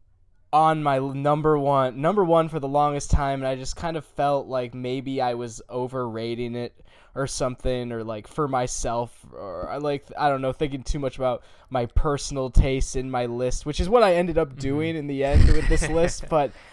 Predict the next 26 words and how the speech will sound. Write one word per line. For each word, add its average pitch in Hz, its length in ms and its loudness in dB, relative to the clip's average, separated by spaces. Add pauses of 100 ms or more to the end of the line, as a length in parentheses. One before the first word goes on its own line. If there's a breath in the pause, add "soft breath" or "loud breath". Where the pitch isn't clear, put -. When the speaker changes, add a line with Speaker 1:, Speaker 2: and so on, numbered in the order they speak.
(100)
Speaker 1:
I 175 160 8
don't 190 120 4
know, 180 80 6
I 160 120 8
think 170 180 2
I 190 60 2
was 185 100 0
just 175 200 -8
trying 160 340 -2
to 165 60 0
have 151 160 0
something 147 420 -2
that 117 160 -8
was, 135 160 -6
like, 131 160 -8
object-, - 760 -8
like, 123 180 -6
objectively 120 1200 -6 (360 soft breath)
amazing 123 840 -4
and 113 240 -10
just - 260 -10
a, 117 240 -6
an 120 140 -12
achievement 120 720 -6
in 120 120 -10
film. 117 720 -8